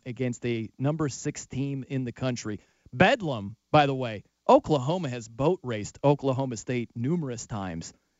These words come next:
and to be that close in their own building and have a kicker miss an extra point, and that was a major, major reason you lost,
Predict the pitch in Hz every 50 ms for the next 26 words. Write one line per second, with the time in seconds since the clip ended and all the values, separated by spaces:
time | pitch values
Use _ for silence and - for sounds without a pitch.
0 | _ _ _ _ _ _ _ 139 143 147 147 135 170 165 147 104 127 147 165 190
1 | - - - - 170 165 151 139 131 117 - - - _ _ _ _ 139 135 131
2 | 131 135 147 170 170 160 156 156 151 135 131 143 139 135 120 113 98 87 87 82
3 | - - _ _ _ - 120 131 135 131 120 - - - 165 165 - 131 117 113
4 | 139 160 160 - 143 135 139 139 - - - 123 - - - 131 127 110 98 92
5 | _ - 127 135 143 - 151 143 113 120 113 110 110 117 123 135 147 170 190 185
6 | 170 151 - - 107 98 98 117 139 151 165 156 - 127 113 120 131 139 139 117
7 | 113 107 101 95 92 - 120 127 143 147 143 - -